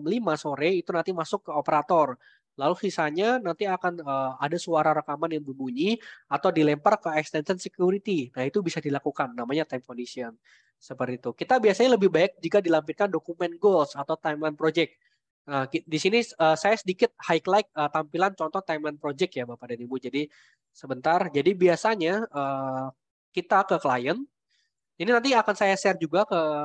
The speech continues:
Bapak dan Ibu. Jadi mungkin bisa jadi patokan. Dalam arti di sini, eh, mungkin Bapak dan Ibu punya format sendiri. Artinya di sini cuma jadi referensi saja yang biasa kita, eh, informasikan ke reseller. Jadi, eh, bisa ki-,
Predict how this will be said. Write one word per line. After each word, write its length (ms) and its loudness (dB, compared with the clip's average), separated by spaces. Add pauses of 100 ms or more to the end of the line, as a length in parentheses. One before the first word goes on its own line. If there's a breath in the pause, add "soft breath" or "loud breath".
Bapak 320 -6
dan 80 -6
Ibu. 240 -2
Jadi 160 4 (240)
mungkin 240 -4
bisa 240 0
jadi 240 2
patokan. 480 2 (240)
Dalam 240 0
arti 160 0
di 80 -4
sini, 240 -2 (320 soft breath)
eh, 320 2
mungkin 240 -2
Bapak 240 4
dan 80 4
Ibu 160 2
punya 240 -2
format 240 0
sendiri. 480 -4 (220)
Artinya 400 -2 (400 loud breath)
di 160 -6
sini 160 2
cuma 320 0
jadi 160 -2
referensi 560 -2
saja 320 0
yang 160 -6
biasa 320 -6
kita, 240 -4 (160)
eh, 280 0 (360 soft breath)
informasikan 560 -2
ke 80 -14
reseller. 480 -4 (320 soft breath)
Jadi, 320 0 (400 loud breath)
eh, 160 -2
bisa 160 -2
ki-, 240 -4